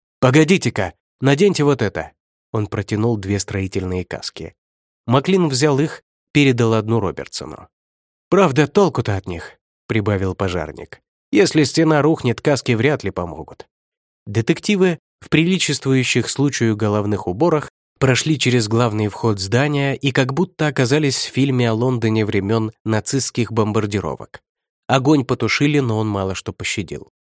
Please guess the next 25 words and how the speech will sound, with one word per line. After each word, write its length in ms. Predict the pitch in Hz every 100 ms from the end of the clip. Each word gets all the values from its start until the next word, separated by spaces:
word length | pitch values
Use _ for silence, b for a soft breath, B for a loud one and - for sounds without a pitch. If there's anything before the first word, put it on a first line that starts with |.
| _ _ _ -
Рассыпанные 680 | 127 147 - 160 131 127 123
обломки 440 | 117 127 143 107
большей 420 | 104 127 123 - 107
частью 420 | 135 131 - 110
состояли 560 | 113 - 107 113 107
из 160 | 104 101
битой 300 | 101 127 107
черепицы. 840 | - 104 107 - 127 - - - - _ _ _ _
То 120 | - 147
тут, 300 | 208 196 -
то 120 | 104
там 360 | - 143 147 _
валялся 520 | 110 151 170 160 -
обугленный 520 | 127 131 131 120 113 107
кусок 380 | 113 - 123
половицы 600 | - 95 92 131 - 120
или 140 | 110 107
стропила. 680 | - 101 92 65 55 - - _ _ _ _ _
Между 340 | 175 147 165 156
кучами 440 | 175 - 151 143
покрупней 560 | 151 139 147 - 180 151
была 260 | 117 135
расчищена 720 | 123 - - 156 - 127 123 113
извилистая 580 | 104 127 113 - 104
тропинка, 640 | 101 98 76 73 - -